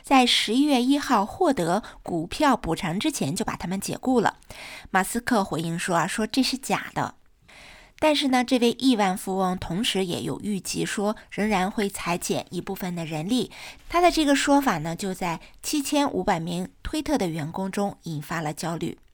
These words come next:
那除此之外，马斯克在周日，也就是十月三十号的时候，还表示说，推特会修改他的用户验证流程，并且提高推特 Blue 用户的收费的价格。他说，整个验证的过程现在正在改进，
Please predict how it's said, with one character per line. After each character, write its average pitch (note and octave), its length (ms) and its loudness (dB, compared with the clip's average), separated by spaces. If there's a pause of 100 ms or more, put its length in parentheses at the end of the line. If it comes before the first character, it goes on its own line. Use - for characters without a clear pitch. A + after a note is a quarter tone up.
(580)
那 - 100 2
除 C4+ 260 0
此 A#3+ 160 0
之 - 180 0
外， G#3 200 6
马 F3+ 120 -2
斯 G3+ 140 -6
克 B3 180 0
在 A3 200 2
周 C4 340 4
日， D#4 320 0
也 D#3 140 -4
就 F3+ 120 -4
是 F#3 140 -6
十 F3+ 160 -2
月 F#3+ 180 2
三 G#3+ 160 -4
十 A3 120 -6
号 G#3 180 0
的 F#3 100 -2
时 - 140 -4
候， A3 260 4 (140)
还 F#3 240 0
表 G3 180 2
示 F#3+ 140 -6
说， G#3+ 280 2 (320)
推 E4 140 2
特 D4 240 2
会 A3+ 220 2
修 D#4 220 -2
改 B3+ 160 2
他 G#3+ 160 -4
的 - 100 -2
用 B3 240 2
户 A3+ 360 -2
验 G3+ 220 0
证 A3 280 -2
流 E3+ 260 -4
程， D#3+ 220 -4 (260)
并 A3 160 0
且 E3+ 160 -4
提 F#3 220 -6
高 A3 320 2 (220)
推 D#4 180 0
特 C#4 280 0
Blue A3+ 400 0
用 E3+ 220 -8
户 E3+ 180 -6
的 - 140 -4
收 - 180 -6
费 E3+ 160 -8
的 F#3+ 120 -8
价 F#3 180 -6
格。 - 220 -10 (840)
他 B3+ 100 0
说， C#4 180 6
整 F#3+ 260 -2
个 A#3 120 2
验 G#3 220 0
证 G3+ 140 -4
的 E3+ 80 -4
过 F#3+ 180 -2
程 E3+ 200 -6
现 F#3 200 -6
在 E3+ 160 -4
正 F3+ 220 -6
在 E3+ 120 -2
改 D3 220 -4
进， - 260 -6